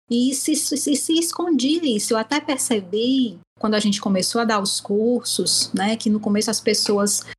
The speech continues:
é, ficavam muito caladinhas, a gente dá as palestras por aí, né?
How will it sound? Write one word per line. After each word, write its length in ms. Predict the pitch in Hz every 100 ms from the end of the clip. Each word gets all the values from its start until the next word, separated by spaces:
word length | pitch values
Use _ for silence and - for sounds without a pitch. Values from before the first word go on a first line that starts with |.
| _ -
é, 440 | 202 196 196 190
ficavam 440 | 190 233 220 196 196
muito 220 | 226 233
caladinhas, 680 | 233 220 208 - 208 214 208
a 40 | 196
gente 220 | 208 262
dá 100 | 285
as 100 | 277
palestras 600 | 269 226 180 196 - -
por 180 | - 202
aí, 400 | 196 180 190 202
né? 320 | 196 208